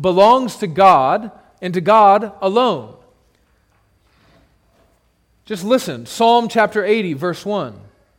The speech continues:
"Give ear, O shepherd of Israel, you who lead Joseph like a flock." That is the psalmist talking to God.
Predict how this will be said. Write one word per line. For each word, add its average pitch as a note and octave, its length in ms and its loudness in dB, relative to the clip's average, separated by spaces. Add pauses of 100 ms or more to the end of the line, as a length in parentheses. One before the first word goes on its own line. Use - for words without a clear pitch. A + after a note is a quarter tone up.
(920)
"Give A#3+ 260 2
ear, B3+ 500 2
O F#3 200 2
shepherd G3+ 420 0
of E3+ 220 -6
Israel, G#3 600 -4 (600)
you A3 360 0
who G#3 180 -4
lead F#3+ 360 -4
Joseph F#3 580 -4
like E3 200 -6
a C3+ 80 -6
flock." F3 520 -6 (180)
That A#3+ 160 4
is G#3+ 120 -6
the F#3+ 120 -6
psalmist G#3 600 -2 (220)
talking F#3+ 340 -2
to G3+ 80 -2
God. D#3 500 2